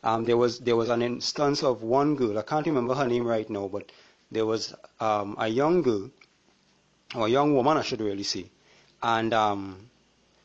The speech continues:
she actually died, right, and went to hell, and God gave her a second chance.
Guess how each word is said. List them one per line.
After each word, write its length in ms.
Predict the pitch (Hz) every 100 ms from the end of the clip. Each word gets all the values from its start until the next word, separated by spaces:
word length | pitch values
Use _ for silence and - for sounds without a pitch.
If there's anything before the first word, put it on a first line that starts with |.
| -
she 220 | - 208
actually 380 | 143 - 160 160
died, 580 | 107 127 175 139 110 - _ _ _ _ _ _ _ _ _
right, 520 | 107 107 110 131 - _ _
and 240 | 107 104 104
went 240 | 123 143
to 80 | 170
hell, 180 | 147 110
and 180 | 104
God 220 | 104 113 117
gave 160 | 113
her 100 | 110
a 60 | 110
second 380 | - 98 104 101
chance. 540 | 160 147 - - -